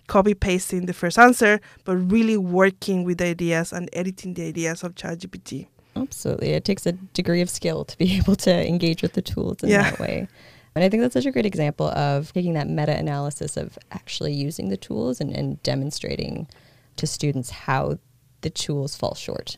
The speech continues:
Speaker 2: in some ways. So with students that I've spoken to, and I remember when having Jovan on the, the show,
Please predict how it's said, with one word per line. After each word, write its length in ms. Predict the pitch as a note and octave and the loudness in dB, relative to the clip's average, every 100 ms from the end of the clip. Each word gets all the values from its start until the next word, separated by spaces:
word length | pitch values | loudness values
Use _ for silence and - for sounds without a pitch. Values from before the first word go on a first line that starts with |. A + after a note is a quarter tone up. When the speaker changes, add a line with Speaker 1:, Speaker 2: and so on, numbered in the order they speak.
| - | -14
Speaker 2:
in 80 | |
some 240 | F#3+ - - | -10 -6 -6
ways. 500 | - - G3+ - - - - - _ | -6 -10 -12 -14 -18 -20 -20 -20 _
So 340 | - A3 A3+ A3 | -2 2 2 0
with 260 | - A#3 | 0 0
students 360 | - B3 C#4 D#4 | 0 0 0 0
that 100 | F#4 | -2
I've 140 | F#4 | -2
spoken 400 | - - D3+ D#3+ | -2 -2 0 -2
to, 280 | - C#3+ C#3 | -2 -2 -2
and 120 | C#3+ | 0
I 20 | |
remember 280 | D3+ E3 F3+ | -2 -2 0
when 160 | E3+ D#3+ | 0 0
having 440 | E3 D3 C#3+ C#3 | 0 0 0 0
Jovan 320 | C#3 C#3+ D3 | 0 0 2
on 160 | C#3 C#3 | 2 0
the, 260 | C3+ - - | -4 -6 -6
the 100 | E3 | -6
show, 380 | - - - | -4 -4 -4